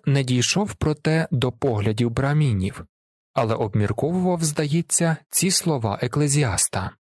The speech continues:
«Чи знаємо ми, куди йде душа тварин?» Гидка зовнішність,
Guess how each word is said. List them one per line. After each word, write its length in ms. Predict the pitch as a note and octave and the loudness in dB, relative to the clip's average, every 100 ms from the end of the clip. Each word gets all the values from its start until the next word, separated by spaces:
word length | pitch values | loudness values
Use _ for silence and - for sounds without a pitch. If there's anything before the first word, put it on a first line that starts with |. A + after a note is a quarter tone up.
| _ _ _ _ _ _ | _ _ _ _ _ _
«Чи 140 | - A2 | -2 0
знаємо 560 | - B2+ F#3 G#3+ G#3 | 2 2 2 2 2
ми, 380 | E3+ G#2+ F2 F#2 - _ _ | 2 2 0 -4 -10 _ _
куди 300 | B2 G#2 C#3 | -4 -2 0
йде 360 | E3+ D#3 B2+ D3+ | 0 0 0 0
душа 380 | D#3 D3 G#2+ | -2 0 -2
тварин?» 560 | F#2+ - C3 A#2+ E2+ F2 - _ _ _ _ _ _ _ _ _ _ _ _ | -4 -4 -2 0 -2 -4 -8 _ _ _ _ _ _ _ _ _ _ _ _
Гидка 440 | A#2 A2 - - F#3 | 0 0 0 -2 0
зовнішність, 920 | D#3 G2+ F#2 F2+ - - - - - | 2 0 0 -2 -2 -2 -4 -4 -8